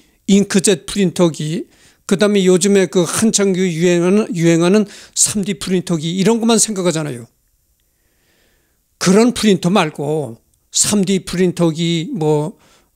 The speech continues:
그다음에 뭐 레이저 프린터기, 잉크젯 프린터기 이런 것 말고 또 완전히 종류가 다른 프린터기가 있습니다. 그걸 내가 그 여러 가지 그 필요성에 의해서 오늘 그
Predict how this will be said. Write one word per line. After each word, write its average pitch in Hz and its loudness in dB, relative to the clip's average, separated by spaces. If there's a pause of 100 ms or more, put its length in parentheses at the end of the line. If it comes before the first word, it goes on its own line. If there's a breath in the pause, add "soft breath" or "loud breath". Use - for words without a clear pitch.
그다음에 156 -4
뭐 151 -4
레이저 180 2
프린터기, 165 -2
잉크젯 185 0
프린터기 160 -4 (300 loud breath)
이런 185 2
것 226 2
말고 151 -2 (600 soft breath)
또 254 4
완전히 202 4
종류가 202 2
다른 202 0
프린터기가 175 0
있습니다. 139 -6 (840 soft breath)
그걸 190 2
내가 190 4
그 170 4
여러 160 2
가지 165 0
그 151 -4
필요성에 170 0
의해서 160 0 (400 soft breath)
오늘 175 4
그 156 -2